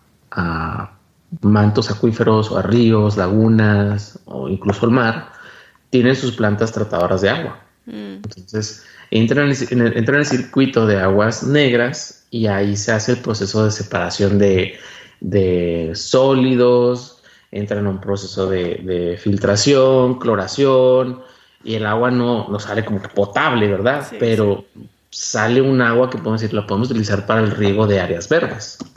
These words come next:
Speaker 1: Que al final de cuentas, el ciclo en la, en el área verde se desintegra, se evapora, se, se contribuye otra vez a,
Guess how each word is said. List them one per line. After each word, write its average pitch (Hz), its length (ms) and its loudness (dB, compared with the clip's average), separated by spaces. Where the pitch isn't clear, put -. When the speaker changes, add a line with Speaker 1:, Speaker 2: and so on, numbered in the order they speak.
Speaker 1:
Que 120 80 -2
al 107 160 0
final 110 240 4
de 135 80 -2
cuentas, 151 560 0
el 113 200 0
ciclo 131 600 0
en 113 260 0
la, 98 260 0
en 101 80 -2
el 107 100 -2
área 123 200 2
verde 151 600 0
se 110 280 -6
desintegra, 135 680 -2
se 135 120 -4
evapora, 160 840 0
se, 104 440 -6
se - 140 -16
contribuye 113 600 2
otra 123 260 0
vez 117 240 2
a, 107 120 -4